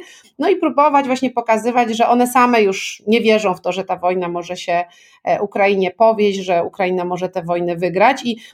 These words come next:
zauważ, że ten deepfake Zełańskiego, ja to widziałam, on był o tyle dziwny,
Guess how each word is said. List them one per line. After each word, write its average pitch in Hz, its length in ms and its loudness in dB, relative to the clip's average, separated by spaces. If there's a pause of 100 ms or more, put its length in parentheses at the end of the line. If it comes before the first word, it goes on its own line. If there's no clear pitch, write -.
(120)
zauważ, 254 460 4
że 247 120 0
ten 240 200 -2
deepfake 233 400 -2
Zełańskiego, 233 600 -2
ja 240 140 4
to 240 120 -6
widziałam, 220 400 2
on 220 100 2
był 240 200 2
o 226 60 0
tyle 311 360 4
dziwny, 196 680 -2